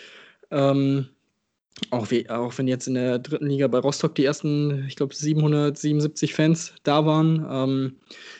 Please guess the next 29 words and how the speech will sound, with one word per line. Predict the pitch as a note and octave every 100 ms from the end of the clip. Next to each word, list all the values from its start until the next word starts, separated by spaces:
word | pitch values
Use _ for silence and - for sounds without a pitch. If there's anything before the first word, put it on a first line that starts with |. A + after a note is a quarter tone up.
| _ -
was | B2+ - -
natürlich | - B2+ C3+ B2+
auch | C#3 C#3 -
schön | - - E3+
ist, | F3 E3+ -
äh, |
und | D3+ C#3 C3 B2+
es | B2+ -
zeigt, | - D3 D#3 - - - _ _ _ _ _ _ _ -
dass | C3+
es | C3+ B2+ - -
vielleicht | - - C3 D3 D#3 - - - _ _ _
jetzt | C#3+ C#3+ C#3
langsam | C#3+ C#3+ E3 E3
wieder | D#3+ D#3+
vorangeht, | D3+ D3 D3 D#3+ E3+ F3 F3+ -
äh, |
aber | C#3+ C#3 C#3 - C3 C3+ A#2
andererseits | C#3 C3+ C3 C3+ B2+
gehen | C#3 C3+
die |
Zahlen | B2+ C#3+ D3
halt | C#3
auch | C3+ C3+
wieder | C#3+ C#3
komplett | D3 C#3 C#3+ -
hoch. | F#3 F#3+ -
Äh, | C#3+ D3 D3 - - - - - _
naja, | A3+ C#3+ A2+